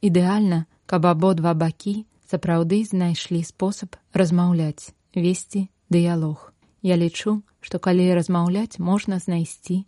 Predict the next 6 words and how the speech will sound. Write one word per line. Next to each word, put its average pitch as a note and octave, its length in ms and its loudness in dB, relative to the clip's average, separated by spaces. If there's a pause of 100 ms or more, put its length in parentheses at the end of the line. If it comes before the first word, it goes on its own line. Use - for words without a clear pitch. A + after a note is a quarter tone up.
(120)
рашэнне. E3 800 -2 (420)
Прапаноўваліся F3+ 880 0
розныя F3 400 -2
варыянты D#3+ 560 -2
рашэнняў, D#3+ 680 -4 (300)
адзначыў D#3+ 500 -2